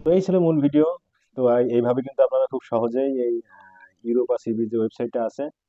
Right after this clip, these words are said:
এই ওয়েবসাইটটা আমি আমার ভিডিও ডেসক্রিপশন বক্সে দিয়ে দেবো। তো এই ওয়েবসাইটের মাধ্যমে আপনি কিন্তু খুব সহজেই আপনার একটা সিভি তৈরি করে নিতে পারবেন। আবার চাইলে এই ওয়েবসাইটে কিন্তু আপনি নিজের প্রোফাইলও তৈরি করে রাখতে পারবেন। পরে একটু এদিক সেদিক চেঞ্জ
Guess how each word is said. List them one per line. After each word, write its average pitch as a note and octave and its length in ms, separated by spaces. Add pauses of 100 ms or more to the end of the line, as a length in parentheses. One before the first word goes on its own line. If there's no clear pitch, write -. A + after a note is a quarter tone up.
(120)
এই G#2 100
ওয়েবসাইটটা A2 440
আমি A2 140
আমার A2+ 180
ভিডিও G2+ 280
ডেসক্রিপশন A2+ 480
বক্সে A2 260
দিয়ে G#2 180
দেবো। G#2+ 220 (380)
তো G#2 80
এই A2+ 260
ওয়েবসাইটের A#2+ 400
মাধ্যমে A#2+ 380
আপনি G#2 180
কিন্তু G#2+ 240
খুব B2 100 (100)
সহজেই A2 320
আপনার G#2+ 220
একটা D#3 240 (420)
সিভি - 180
তৈরি G#2+ 220
করে G#2+ 160
নিতে G#2 200
পারবেন। E2+ 280 (180)
আবার G2+ 220
চাইলে A2+ 280
এই B2+ 160
ওয়েবসাইটে A#2+ 360
কিন্তু C3 220
আপনি A2+ 220
নিজের A2 320
প্রোফাইলও A2 400
তৈরি A#2+ 180
করে A2+ 120
রাখতে A2 260
পারবেন। C#3+ 240 (360)
পরে A#2+ 240
একটু A#2+ 380
এদিক A#2 320
সেদিক A#2+ 260
চেঞ্জ A2+ 160